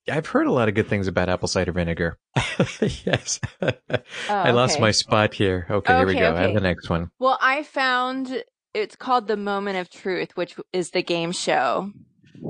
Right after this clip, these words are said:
Speaker 1: Oh, okay.
Speaker 2: Moment
Speaker 1: The
Speaker 2: of
Speaker 1: Moment
Speaker 2: Truth,
Speaker 1: of
Speaker 2: most
Speaker 1: Truth.
Speaker 2: shocking.
Speaker 1: I'm gonna look
Speaker 2: Okay.
Speaker 1: that up. The Moment of Truth.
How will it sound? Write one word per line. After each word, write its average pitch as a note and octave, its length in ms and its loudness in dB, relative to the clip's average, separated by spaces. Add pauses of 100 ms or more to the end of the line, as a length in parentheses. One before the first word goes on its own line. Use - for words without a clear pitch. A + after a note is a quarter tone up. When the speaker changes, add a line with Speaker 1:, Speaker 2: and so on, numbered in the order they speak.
(220)
Speaker 1:
Oh, G#2 1300 -2 (180)
okay. G2 80 -8
Speaker 2:
Moment G2+ 300 2
Speaker 1:
The G2 60 0
Speaker 2:
of F2 60 0
Speaker 1:
Moment G#2+ 400 4
Speaker 2:
Truth, - 20 0
Speaker 1:
of F#2+ 140 -2
Speaker 2:
most F#2 480 4
Speaker 1:
Truth. - 60 -10
Speaker 2:
shocking. F3 880 -2 (200)
Speaker 1:
I'm C#4 120 0
gonna D3 140 4
look D3+ 160 4
Speaker 2:
Okay. F3+ 100 2
Speaker 1:
that F3 120 6
up. D#3 240 2
The G2 80 2
Moment G#2+ 300 2
of A#2 80 0
Truth. G2 440 0